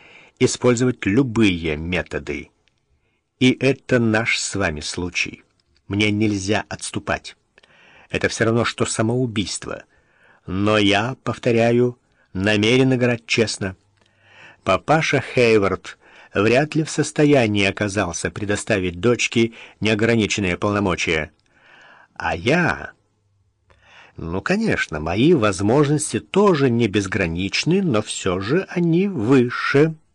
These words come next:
Что скажете?» Он вырвал листок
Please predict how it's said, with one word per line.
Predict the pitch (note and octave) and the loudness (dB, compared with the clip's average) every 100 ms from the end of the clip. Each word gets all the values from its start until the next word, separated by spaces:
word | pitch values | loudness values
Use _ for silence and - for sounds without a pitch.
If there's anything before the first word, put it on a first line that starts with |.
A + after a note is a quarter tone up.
| _ _ _ _ _ _ _ _ - | _ _ _ _ _ _ _ _ -8
Что | - E3 | -4 -4
скажете?» | - F2 D#2 F2 - G3+ - _ _ _ _ - - - _ | -4 -4 -4 -4 0 0 -2 _ _ _ _ -20 -20 -20 _
Он | F#3 E3+ | 2 2
вырвал | F2 A2+ B2 A#2 | 4 4 6 4
листок | F#2+ F2+ - A2+ A2 - | 2 -2 -2 -2 -2 -4